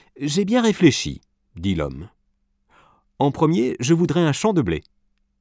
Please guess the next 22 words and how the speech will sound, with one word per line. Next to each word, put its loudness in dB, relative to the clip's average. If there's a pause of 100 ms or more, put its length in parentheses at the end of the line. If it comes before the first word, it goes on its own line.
(1000)
Le 0
génie 2
fit -2
un -2
geste -8
et -4
instantanément, -2 (240)
un -2
grand -4
champ -4
apparut. -10 (880)
L'homme 0 (100)
écarquilla 0
les 0
yeux -2 (180)
et 0
pleura 0
de 0
joie. -6 (1200)
Puis 0
il 0
dit : « -2